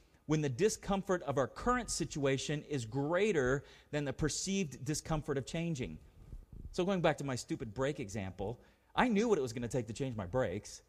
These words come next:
I knew I was gonna have to repair both sides. I knew I was gonna have to do all the work, and it was gonna be three or four hour investment. I knew that. But until the discomfort was great enough for me to overcome that discomfort,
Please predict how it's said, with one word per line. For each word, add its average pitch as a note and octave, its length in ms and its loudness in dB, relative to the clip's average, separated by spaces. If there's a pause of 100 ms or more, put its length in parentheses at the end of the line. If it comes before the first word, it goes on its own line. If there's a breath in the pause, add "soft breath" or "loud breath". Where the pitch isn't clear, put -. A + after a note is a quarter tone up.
(440 soft breath)
I D3+ 80 0
knew F3 300 4
I - 20 4
was C#3 120 2
gonna C3+ 140 -2
have B2+ 120 -2
to B2 80 -4
repair A#2+ 320 2
both B2+ 300 0
sides. G#2 520 -4 (180 loud breath)
I B2 100 -2
knew D3+ 120 2
I D#3 60 4
was D#3 80 0
gonna D3 160 -2
have C#3+ 140 0
to C3+ 80 0
do B2 500 -2
all B2+ 320 4
the C#3+ 100 0
work, B2 460 0 (220 soft breath)
and C3+ 80 -2
it - 20 0
was A#2+ 100 -4
gonna C#3 140 -4
be C3+ 100 0
three C#3+ 280 -2
or C#3 40 -2
four C#3+ 240 -2
hour B2+ 240 -2
investment. A2+ 580 -4 (220 soft breath)
I D#3 40 -4
knew G3 160 0
that. A2+ 320 -2 (1000)
But D#3+ 140 4
until F#3+ 380 4
the F3 100 4
discomfort E3+ 720 2
was C#3+ 120 -2
great D3+ 380 4
enough F3 340 0 (120)
for D#3 140 0
me D3+ 200 0
to C3+ 120 2 (220)
overcome D#3+ 680 0
that C#3+ 280 2
discomfort, G3 720 2